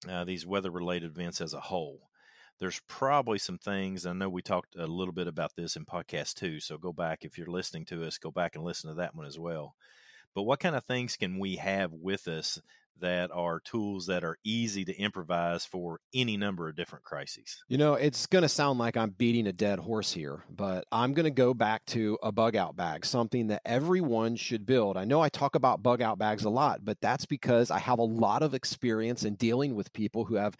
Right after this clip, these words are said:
Speaker 2: been through natural disasters where a bug out bag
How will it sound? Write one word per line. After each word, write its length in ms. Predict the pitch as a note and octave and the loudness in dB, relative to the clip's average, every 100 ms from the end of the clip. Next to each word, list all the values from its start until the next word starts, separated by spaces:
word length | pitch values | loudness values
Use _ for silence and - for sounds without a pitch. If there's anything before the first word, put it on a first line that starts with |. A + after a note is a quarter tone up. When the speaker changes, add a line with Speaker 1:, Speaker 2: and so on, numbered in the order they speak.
| - - A2 | -16 -18 0
Speaker 2:
been 280 | B2+ B2+ C3+ | 6 6 4
through 320 | - B2 A#2+ | 2 2 2
natural 460 | G#2+ G2+ - A#2+ F#2+ | 2 0 -2 -4 -2
disasters 680 | F#2+ G#2 A#2 B2 - G2+ G#2+ | 0 2 2 2 -2 -6 -2
where 300 | G#2+ G#2+ A2 - - | 2 2 0 -6 -6
a 120 | G#2+ | -4
bug 320 | G#2 - A#2+ C3+ | 0 2 2 2
out 200 | D3 G2+ | 0 0
bag 400 | F#2+ F#2 F#2 | -2 -2 -4